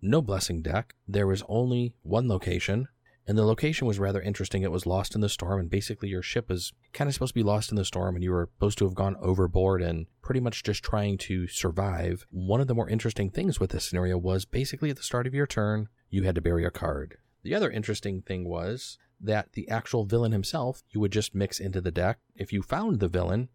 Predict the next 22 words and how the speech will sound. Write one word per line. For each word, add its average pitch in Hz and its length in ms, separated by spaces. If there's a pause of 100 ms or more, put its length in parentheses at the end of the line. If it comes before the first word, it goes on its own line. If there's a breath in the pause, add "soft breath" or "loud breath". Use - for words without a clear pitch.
(120)
and 98 120
there 95 120
were 92 200
other 120 220
cards 117 560
in 120 100
the 113 120
location, 95 600
you 117 120
basically 110 480
put - 380 (180)
the - 180
Avatar 107 380
of 107 100
Dagon 98 560
on 101 200
the 101 60
bottom 90 280
of 95 80
the 110 100
location 131 420
deck. 90 220